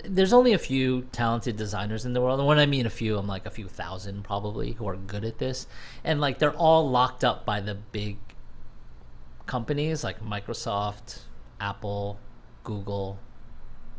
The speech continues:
mm, maybe Amazon, the ones with money. This happens in the art world. There's, like, four, <laughs> like, major galleries gobbling up all, like, the, the market talent. And that's how I feel about design. It's just like, "Why can't the W N B A do this?" I'm like,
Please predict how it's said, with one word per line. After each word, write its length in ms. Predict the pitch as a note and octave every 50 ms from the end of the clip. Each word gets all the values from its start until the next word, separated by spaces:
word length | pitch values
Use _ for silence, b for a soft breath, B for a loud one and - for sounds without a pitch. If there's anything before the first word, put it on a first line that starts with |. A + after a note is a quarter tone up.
| - - - - - - -
mm, 280 | - - E2+ D#2 - - F#2 F#2
maybe 300 | G#2 A#2 A#2+ G#2 G2+ G2+
Amazon, 580 | - G2+ G2 G2+ G2+ F#2+ G#2+ G#2 G#2+ G#2+ G#2+ A2+ - B B B B B B B B
the 80 | B C#3
ones 220 | B2+ C#3 C3+ A#2+
with 160 | C3 A#2+ - B2
money. 160 | A#2 A2 G#2
This 160 | G#2 B2 -
happens 260 | E3+ D3+ C3+ C#3 B2
in 80 | A#2 A2+
the 100 | G#2 G2+
art 200 | - F#2+ G2+ F2+
world. 240 | A2 G#2+ G#2 A2 G#2
There's, 160 | G#2 G2 -
like, 160 | F#2+ - -
four, 640 | - - - - A#2 A#2 - - - A#2 - - - -
<laughs> 120 | - - -
like, 220 | - - - - B B B B B G#3 B B - - - G#3
major 500 | D3 B2 B2 A#2+ A#2+ A#2+ A#2 G#2 A#2+ A2+
galleries 380 | G#2 G#2+ G2+ G#2 G#2+ A2 A2
gobbling 460 | - - A2+ G2+ G#2 A2+ A2 G#2+ G#2+ G#2+
up 160 | G#2 G#2 -
all, 240 | G2+ F#2+ G2+ G2+ G2+
like, 240 | G2+ G2 G#2 -
the, 360 | - G2 F#2 F#2+ F#2 - - - - -
the 100 | G#2 G2
market 560 | G2 G2 G#2+ A2 G#2+ - B2+ - - - -
talent. 400 | - - B2+ B2+ C3+ C#3+ D3 - - - - - - - - - - - - - - - - - -
And 420 | - C3 B2 B2 A#2+ A2+ A2+ G#2+ B B B B B
that's 160 | E3+ F#3 F3+
how 60 | A3 F#3+
I 80 | E3+
feel 160 | D#3+ - C#3+
about 220 | B2 A#2+ G#2 F#2+ -
design. 440 | A2+ G2+ A2+ A#2 F#2+ F#2+ G2 G2+ G2+ - -
It's 140 | - - -
just 120 | A#2+ -
like, 140 | - G#2+ -
"Why 140 | D3 D#3+ E3
can't 200 | E3 G#3+ G#3 F3
the 60 | F#3
W 280 | D#3 E3 D#3 E3 D#3+ D#3
N 120 | D3 D3
B 120 | C#3 C#3 C#3+ C3
A 40 |
do 180 | A#2+ A2 C3+ D3+
this?" 180 | C3+ A2+ - -
I'm 120 | G#2+ G#2
like, 180 | G2+ F#2+ -